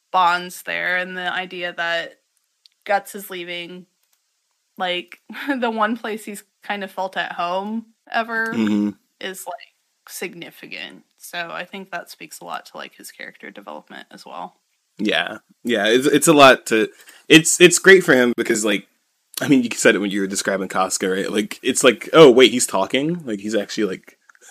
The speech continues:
Speaker 2: <laughs> saying stuff out loud
Speaker 1: Yeah.
Speaker 2: rather than just thinking
Speaker 1: Yeah.
Speaker 2: it in his head." And, you know, it, it's funny because he said that before he decided to join them, right? Like, he's like, "I don't really have a reason to be here." Like, er, he was sitting around the fire with them or something, and he was like,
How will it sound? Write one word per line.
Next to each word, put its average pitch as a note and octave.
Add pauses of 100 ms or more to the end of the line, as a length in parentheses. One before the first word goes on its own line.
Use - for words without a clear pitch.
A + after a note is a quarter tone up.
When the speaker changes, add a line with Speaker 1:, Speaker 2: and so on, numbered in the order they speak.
(360)
Speaker 2:
<laughs> -
saying B2
stuff -
out B2
loud G#2+
Speaker 1:
Yeah. -
Speaker 2:
rather A#2+
than A#2
just A#2+
thinking A#2
Speaker 1:
Yeah. A#2+
Speaker 2:
it G2
in A2+
his A2
head." A2 (520)
And, C3+ (380)
you E3+
know, G#2+ (200)
it, B2+ (260)
it's D3+
funny C#3+
because B2
he C#3
said D3
that A#2+ (220)
before A2
he G#2+ (180)
decided G#2 (120)
to F#2
join F#2
them, D#2
right? E2+
Like, G#2
he's G#2+
like, G2+
"I G2+
don't -
really G2+
have G2+
a E2
reason F2
to D#2+
be F2
here." D#2
Like, F#2
er, A2+
he B2
was A2+
sitting A#2
around G#2
the G2+
fire G2
with G2
them G2
or F#2+
something, F#2+
and F#2+
he G2
was F#2+
like, F#2+